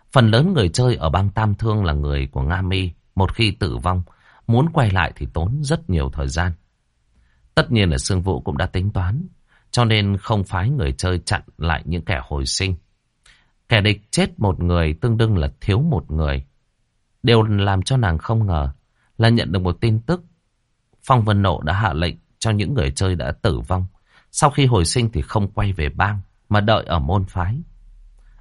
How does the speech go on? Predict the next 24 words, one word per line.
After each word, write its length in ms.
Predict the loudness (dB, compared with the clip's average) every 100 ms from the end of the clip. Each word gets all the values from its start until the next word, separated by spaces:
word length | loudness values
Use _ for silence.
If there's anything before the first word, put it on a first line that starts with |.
| -2
Đây 140 | 2
là 100 | 4
sao? 380 | 2 -2 -2 -4 -6 -16 _ _ -20 -20 _
Dựa 200 | -2 0
theo 200 | 2 0
lẽ 200 | 2 0 0
thường 220 | 2 2
mà 80 | 2
nói, 260 | 0 0 0
Phong 240 | 0 0
Vân 180 | 2 2
Nộ 280 | 0 -2 -8 _ _ _
sẽ 160 | -6 -4
không 280 | 0 0
có 100 | -2
khả 160 | -2 -2
năng. 300 | -2 0 -2 -4 _ _ _ _ _ _ _ _ _ _ _ _ _ _ _ _ _ _ _
Hắn 400 | -2 0 2 2
sẽ 200 | 2 -2 -6 -2
không 200 | 0 2
thể 140 | 0
nào 200 | 0 0
không 260 | 0 -2 0
biết, 200 | -2